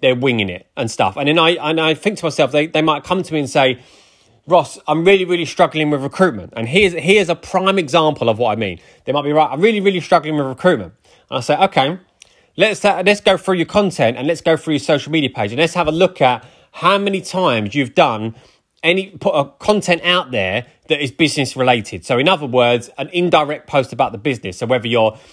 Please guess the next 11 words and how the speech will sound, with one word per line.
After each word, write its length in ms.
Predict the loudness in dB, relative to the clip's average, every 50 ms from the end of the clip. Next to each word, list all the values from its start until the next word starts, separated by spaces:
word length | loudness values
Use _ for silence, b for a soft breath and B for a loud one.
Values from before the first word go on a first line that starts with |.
| B B B
sharing 500 | _ -10 -2 2 2 4 4 2 0 -4
team 240 | -4 -4 -2 -2 -2
success, 600 | -4 -6 -10 -10 -10 -2 0 0 0 0 -2 -4
whether 200 | -4 -4 -2 -2
you're 140 | -2 -2 -2
sharing 560 | -2 -2 0 2 2 2 2 2 0 -2 -4 B B B B -4
business 360 | -2 -2 0 0 -4 -6 -6 -8
incentives, 560 | -10 -4 -4 -4 -4 -4 -6 -10 -10 -6 -2
whether 200 | -2 -2 0 -2
you 220 | -2 -2 0 2
are 260 | 2 2 2 0 B